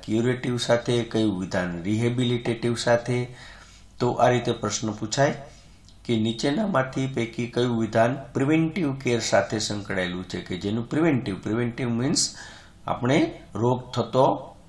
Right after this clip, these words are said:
થાય એ પહેલાં જ એનું અટકાયત કરવાનું, એટલે કે અટકાયતી સેવાઓ, જેમાં ઓપ્શન એ રોગ થાય તે પહેલાં જ અટકાવો, ઓપ્શન બી રોગનો ઉપચાર કરવો,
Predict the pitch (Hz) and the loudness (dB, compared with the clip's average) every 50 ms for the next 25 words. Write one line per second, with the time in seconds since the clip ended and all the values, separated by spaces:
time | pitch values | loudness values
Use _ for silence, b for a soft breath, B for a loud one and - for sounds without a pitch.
0 | - - - 104 113 127 127 - - 113 113 113 - - 113 123 123 135 135 127 | -16 -2 4 6 6 6 6 0 -2 -2 -2 -2 0 0 0 4 6 6 6 6
1 | 117 117 113 120 143 180 - - - - - - 135 135 - - - 127 110 98 | 6 2 2 2 2 0 0 -2 -8 -14 2 2 2 2 4 0 6 6 8 8
2 | 95 92 82 - - - - - - - 95 95 92 87 85 82 80 82 104 - | 6 0 -2 -6 -10 -16 -18 -18 -6 -2 -2 0 0 0 -2 -2 -4 -8 -12 -12
3 | 120 - 117 120 117 - 160 - - - - 139 - - - - 143 127 120 113 | -8 -2 -2 -2 0 0 -2 -2 -2 -4 -4 -4 -4 0 6 8 8 8 8 6
4 | - 110 104 - - 107 98 95 92 82 78 76 - - B B B B B B | 4 0 -2 0 0 0 0 0 0 -2 -2 -4 -10 -14 B B B B B B
5 | B B B B B B B B - - - 98 113 113 117 117 - - 113 117 | B B B B B B B B -20 -14 -6 -2 0 2 2 2 2 2 0 0
6 | - - - 123 117 113 - - 135 143 127 98 104 110 117 117 107 - - - | 0 0 0 0 0 0 0 2 4 4 4 4 2 2 2 2 0 -6 -10 2
7 | - 110 113 113 - - - 101 92 - 101 107 107 110 117 120 117 131 117 - | 6 6 6 6 6 0 -2 -4 -2 0 0 0 4 4 4 4 4 -2 -4 -4
8 | - - - 131 131 135 147 175 - - - - - - - - - - - - | -6 4 6 6 6 8 4 2 -2 -6 -14 -18 -20 -20 -20 -20 -20 -20 -20 -20
9 | - - - - - 104 - - - 107 104 104 120 135 135 110 104 101 92 95 | -20 -12 -6 -4 -4 -4 -2 -2 -2 0 0 0 0 0 2 2 0 0 0 -2
10 | 95 92 87 87 87 - - - - 117 127 131 131 - 135 131 143 151 160 - | -4 -4 -4 -6 -8 -12 -2 6 8 10 10 8 6 2 0 0 2 0 -2 -4